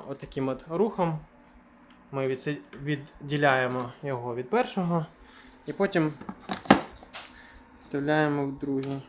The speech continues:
Отак. Щелк. Уважно слідкуємо, щоб, е, защолкнулось, бо тоді випаде. Буде дорого дуже. Підбирається насадка, одна із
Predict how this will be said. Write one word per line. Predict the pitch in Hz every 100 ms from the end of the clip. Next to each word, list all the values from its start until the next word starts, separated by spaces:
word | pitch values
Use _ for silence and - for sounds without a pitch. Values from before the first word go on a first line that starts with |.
| -
Отак. | 135 135 135 - - - - - - - - - - - - - -
Щелк. | - 196 208 - -
Уважно | 160 165 170 156 143 156 -
слідкуємо, | 151 - 151 143 143
щоб, | - 139 - - - - - -
е, | 139 135 135 135 135 135
защолкнулось, | 139 139 254 254 220 185 180 - - -
бо | 151 147
тоді | 156 151 151
випаде. | 147 147 147 147 143 143 - _ - - - - -
Буде | 147 147
дорого | 143 151 147 135 143
дуже. | 143 139 143 139 - - _ _ - - - - -
Підбирається | 165 180 170 156 156
насадка, | 160 196 254 - 196 180 - -
одна | 151 165 156
із | 147 139 -